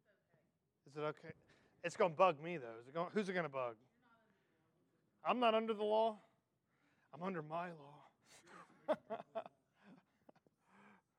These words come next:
You wanna measure it? No. <laughs> You are righteous, then you get filtered over here with the righteous.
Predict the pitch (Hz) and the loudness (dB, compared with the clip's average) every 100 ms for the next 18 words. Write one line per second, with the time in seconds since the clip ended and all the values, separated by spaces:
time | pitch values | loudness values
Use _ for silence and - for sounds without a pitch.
0 | _ _ _ _ _ _ _ _ _ _ | _ _ _ _ _ _ _ _ _ _
1 | _ _ _ _ _ _ _ 302 _ _ | _ _ _ _ _ _ _ _ _ _
2 | _ _ _ _ - 214 214 147 208 190 | _ _ _ _ -8 -4 -4 -2 -6 -6
3 | 202 190 160 - - 311 330 - 349 - | -12 -14 -20 -16 0 2 4 4 2 2
4 | - - - - 392 _ - _ - 240 | -2 -2 -8 -6 -12 _ -20 _ -20 -20
5 | - _ _ - - - _ _ _ _ | -20 _ _ -20 -20 -20 _ _ _ _
6 | _ _ _ - 180 226 285 302 240 220 | _ _ _ -8 -2 10 12 12 12 10
7 | - 214 - 185 202 196 202 208 - 190 | 8 -2 0 2 2 2 0 0 0 -2
8 | 185 175 170 170 160 143 160 156 147 147 | -2 0 0 0 -2 -4 0 0 0 -4
9 | _ _ _ - 147 135 - 131 123 107 | _ _ _ -10 -8 -8 -10 -6 -6 -6
10 | - - - | -20 -20 -20